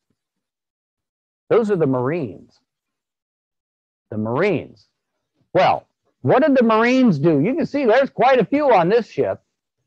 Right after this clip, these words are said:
What did the Marines do? What was their job at sea?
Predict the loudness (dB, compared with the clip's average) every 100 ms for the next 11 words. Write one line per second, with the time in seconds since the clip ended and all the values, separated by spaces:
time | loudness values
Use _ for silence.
0 | _ _ _ _ _ 0 0 2 0 0
1 | 0 0 0 0 2 2 0 0 2 2
2 | 2 -2 _ -10 -8 -8 -12 _ -2 -2
3 | -4